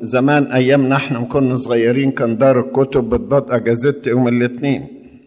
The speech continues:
وفي بعض مهن بيكون عندها أجازة في يوم زي كده، وفي نبطشيات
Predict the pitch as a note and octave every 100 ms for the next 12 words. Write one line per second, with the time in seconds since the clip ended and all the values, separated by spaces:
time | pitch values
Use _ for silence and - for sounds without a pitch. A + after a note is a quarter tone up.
0 | _ _ _ _ _ G2+ G#2+ D3+ D3+ D#3
1 | D3+ C3 B2+ D3 C#3+ D3 C3+ B2+ - -
2 | - - G#2+ A2 - D3 C3 B2 B2 D3
3 | - A#2+ C#3 A#2+ A#2+ C#3 C#3 B2+ B2+ B2
4 | D#3+ C#3 - - - - _ - A2+ -
5 | G3 F3+ D#3+ D#3+ E3 - E3 E3 F3+ E3+
6 | - -